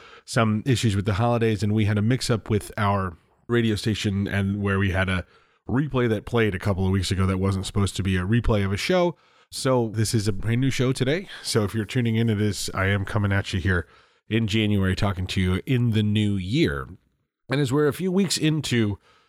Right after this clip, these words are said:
the new year, what ends up happening right now is a lot of folks are getting their year-end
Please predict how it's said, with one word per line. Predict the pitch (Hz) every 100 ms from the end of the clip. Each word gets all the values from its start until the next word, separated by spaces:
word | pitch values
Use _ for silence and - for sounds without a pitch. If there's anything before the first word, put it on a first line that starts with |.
| _
the | 104 107
new | 113 113
year, | 113 107 107
what | 113 117 123
ends | 127 120
up | 120 120
happening | 92 123 117 117
right | 117 117
now | 170 139
is | 127
a |
lot | 135 139
of | 139
folks | 127 120
are | 113
getting | 104 113 113
their | 107 101
year-end | 101 113 120 95 95